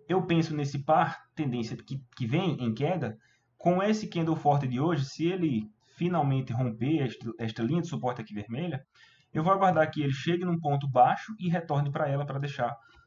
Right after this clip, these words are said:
sinal de venda, tá? Então, é isso que eu vou aguardar por enquanto pra o, o S D C H F. Vou ver se ele rompe ou não isso aqui.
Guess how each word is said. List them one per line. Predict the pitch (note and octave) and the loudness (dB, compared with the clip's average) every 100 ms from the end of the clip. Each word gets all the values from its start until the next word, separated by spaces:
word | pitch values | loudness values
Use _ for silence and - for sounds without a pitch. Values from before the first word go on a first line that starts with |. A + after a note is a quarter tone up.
| _ | _
sinal | - C#3+ B2+ A#2 - | -6 0 2 2 0
de | C3 | -2
venda, | C3+ A2+ - - | 0 0 0 -4
tá? | - D3+ F3 | -2 -4 -4
Então, | C3+ D3 F3+ - - | -4 -2 -4 -6 -10
é | B2 | -4
isso | C3+ E3 E3+ | -2 -2 -2
que | |
eu | E3+ | 0
vou | C3+ C#3 | 2 2
aguardar | C3+ C3+ A#2 B2+ | 2 2 0 -2
por | D#3 | -6
enquanto | - C3 C3+ - | -4 -4 -4 -6
pra | E3 C#3+ | -2 0
o, | C3 C3 C#3 C#3+ - | 0 -2 -4 -6 -8
o | - C#3 | 0 0
S | C#3 | 0
D | A#2+ | -4
C | - | -4
H | C3 D#3+ | -2 0
F. | A2+ - | 0 -2
Vou | A2 | -4
ver | A#2+ | -4
se | C3+ | -4
ele | D#3+ | -2
rompe | C3 A#2+ C#3 D#3 | -2 0 0 0
ou | |
não | C3+ B2 | 0 -2
isso | C3 D#3+ | -2 -4
aqui. | D#3+ - G#2 | -4 -4 -6